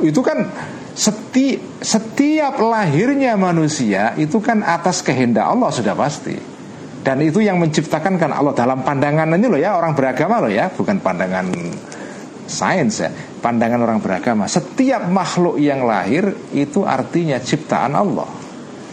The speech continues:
Kalau Allah menciptakan manusia yang lahir setiap detik itu, berarti setiap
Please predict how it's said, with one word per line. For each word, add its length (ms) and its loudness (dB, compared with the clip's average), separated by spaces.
Kalau 240 2
Allah 240 2
menciptakan 720 0
manusia 480 2
yang 240 2
lahir 240 2
setiap 320 0
detik 460 0
itu, 100 2
berarti 480 0
setiap 480 0